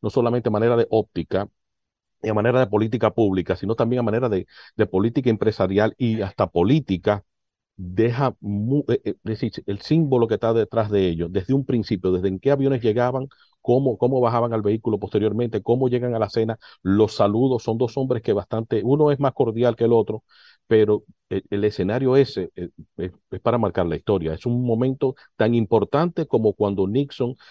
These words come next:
se reunió, eh, eh, con los chinos en aquel entonces y fue a la China.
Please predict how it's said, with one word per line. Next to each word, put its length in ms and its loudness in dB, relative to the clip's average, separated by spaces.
se 180 2
reunió, 1000 0
eh, 440 -6
eh, 280 -6
con 160 0
los 120 0
chinos 280 0
en 80 -2
aquel 220 -2
entonces 460 -4
y 40 -6
fue 160 -2
a 40 0
la 120 -4
China. 300 -12